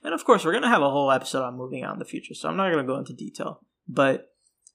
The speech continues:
my mother, the relationship between me and my mother has, ha-, is stronger than ever. And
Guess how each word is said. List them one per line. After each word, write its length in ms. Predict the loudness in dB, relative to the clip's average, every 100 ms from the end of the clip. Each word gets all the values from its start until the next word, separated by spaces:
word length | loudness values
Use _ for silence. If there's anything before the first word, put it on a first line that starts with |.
| _
my 140 | 0 2
mother, 560 | 4 6 6 4 0 -4
the 180 | 0 4
relationship 560 | 6 4 4 0 0
between 340 | -4 -6 -4 -4
me 100 | -4
and 60 |
my 80 | -4
mother 320 | -2 0 0
has, 360 | 2 0 0 -4
ha-, 240 | -4 -4 -2
is 180 | -2
stronger 360 | -2 -2 -2 -2
than 160 | -6 -6
ever. 320 | -8 -10 -14 _ _
And 500 | -6 -4 -6 -10 -12